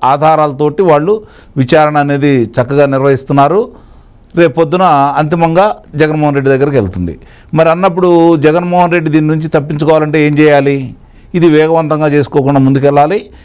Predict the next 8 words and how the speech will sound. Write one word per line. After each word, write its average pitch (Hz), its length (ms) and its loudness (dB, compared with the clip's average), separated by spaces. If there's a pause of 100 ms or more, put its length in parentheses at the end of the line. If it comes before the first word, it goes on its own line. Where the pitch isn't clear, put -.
(120)
ఎవరో 170 240 4
ఒకరిని 170 260 -4
దీంట్లో 156 380 2
పావులను 139 460 0
చేయాలి, 135 500 0 (420)
ఆ 151 80 4
విధంగా 165 340 -2
ముందుకెళ్ళాలి. 107 580 -2